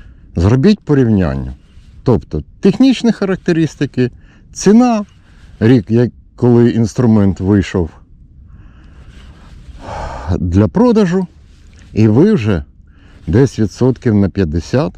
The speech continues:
будете розуміти, що таке і що вам потрібно.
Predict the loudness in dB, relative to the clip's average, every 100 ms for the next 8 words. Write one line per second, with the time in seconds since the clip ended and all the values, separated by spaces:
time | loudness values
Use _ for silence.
0 | -20 -20 -20 -18 -4 2 2 2 -2 0
1 | 0 0 0 -4 -6 -4 -4 -4 -4 -6
2 | -4 -6 -2 0 0 -2 -4 -2 -2 -2
3 | -8